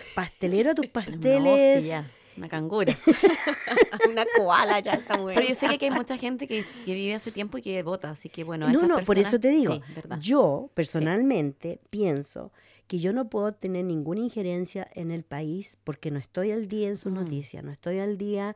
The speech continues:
Speaker 2: lo que la gente está sufriendo, está viviendo en estos momentos, y pienso que sería injusto para mí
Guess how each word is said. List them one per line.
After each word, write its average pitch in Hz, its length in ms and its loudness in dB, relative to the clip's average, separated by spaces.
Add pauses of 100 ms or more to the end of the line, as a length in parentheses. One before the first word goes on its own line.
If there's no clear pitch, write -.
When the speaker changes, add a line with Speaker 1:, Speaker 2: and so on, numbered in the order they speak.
(380)
Speaker 2:
lo 165 160 -2
que 160 100 -8
la 156 100 -6
gente 165 300 -8
está 185 560 -6
sufriendo, 180 720 -4
está 185 280 -6
viviendo 190 520 -2
en 180 100 -4
estos 185 240 -8
momentos, 196 560 -6 (640)
y 208 340 -4 (220)
pienso 254 600 0
que 185 100 -8
sería 175 280 -6
injusto 233 540 -6
para 269 200 -2
mí 302 320 0